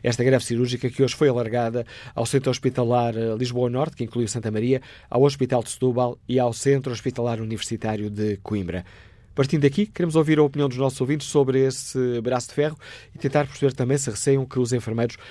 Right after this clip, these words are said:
assumam formas de luta mais radicais e mais desenquadradas dos, eh, sindicatos. Bom dia, João Franco, eh, consultor imobiliário, Liga-nos de Cascais. Qual é a sua opinião?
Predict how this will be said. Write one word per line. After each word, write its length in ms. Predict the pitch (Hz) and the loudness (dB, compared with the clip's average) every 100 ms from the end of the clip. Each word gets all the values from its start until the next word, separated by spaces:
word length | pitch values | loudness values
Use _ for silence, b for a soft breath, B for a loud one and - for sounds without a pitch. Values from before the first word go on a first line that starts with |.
| B - | B -4
assumam 380 | 120 139 131 | 0 2 2
formas 380 | 113 135 123 113 | 4 2 2 0
de 60 | 120 | 2
luta 240 | 123 123 | 2 2
mais 380 | 120 127 135 127 | 2 2 2 2
radicais 500 | 117 120 113 120 117 | 0 -2 0 -2 0
e 60 | 120 | 0
mais 240 | 120 117 | 0 -2
desenquadradas 840 | 110 110 139 127 110 113 110 110 - B B B | -2 0 0 0 0 -2 0 -4 -6 B B B
dos, 460 | 117 127 123 - 120 | -2 0 0 0 2
eh, 240 | 120 110 | 2 2
sindicatos. 600 | 117 127 117 107 92 - B B B B - | 0 -2 0 -2 -4 -12 B B B B 2
Bom 180 | 143 | 4
dia, 480 | 151 151 127 123 120 | 6 6 6 4 2
João 220 | 113 135 | 4 2
Franco, 400 | 127 143 196 - - 127 | 2 0 -2 -6 -4 0
eh, 160 | 127 | 0
consultor 400 | 117 139 139 135 | 0 -2 0 0
imobiliário, 580 | 127 117 120 127 151 139 | 0 0 0 2 2 0
Liga-nos 360 | 131 131 120 - | 0 0 -2 -2
de 40 | |
Cascais. 560 | 127 - 139 147 - - - | -8 -2 0 0 -2 -18 0
Qual 200 | 185 143 | 4 4
é 60 | |
a 40 | 113 | 2
sua 200 | - 110 | 0 -2
opinião? 340 | 117 113 90 | -2 -6 -6